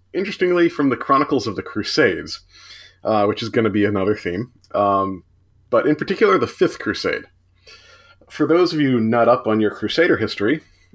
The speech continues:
uh, the Fifth Crusade was sort of a cartoonish fiasco in which a bunch of crusading armies failed to cooperate and attacked in a bunch of different directions at the same time, uh, and ultimately failed to achieve much. But the most, uh,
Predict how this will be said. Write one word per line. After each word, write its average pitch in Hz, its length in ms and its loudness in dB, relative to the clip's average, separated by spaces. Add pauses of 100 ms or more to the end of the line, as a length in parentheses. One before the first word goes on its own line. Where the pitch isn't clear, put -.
uh, 98 380 4
the 110 100 -8
Fifth - 300 -4
Crusade 135 480 0
was 113 460 0
sort 151 280 0
of 143 100 4
a 117 100 2
cartoonish 120 580 -2
fiasco 117 640 0 (600)
in 143 140 4
which 151 160 4
a 151 60 4
bunch 160 200 0
of 165 100 -8
crusading 143 460 0
armies 120 400 0
failed 131 280 -2
to - 60 -6
cooperate 110 500 -2
and 110 60 -8
attacked 117 360 -4
in 107 60 -2
a 107 40 -4
bunch 101 220 -4
of 101 80 -8
different 113 360 -4
directions 98 440 -2
at - 60 -20
the - 80 -12
same 98 300 -6
time, 165 520 0 (500)
uh, 117 300 2
and 113 200 0
ultimately 113 380 0
failed 98 320 -2
to 98 80 -6
achieve 104 340 2
much. - 360 -4 (840)
But 143 120 0
the 143 60 4
most, 175 400 2
uh, 110 280 4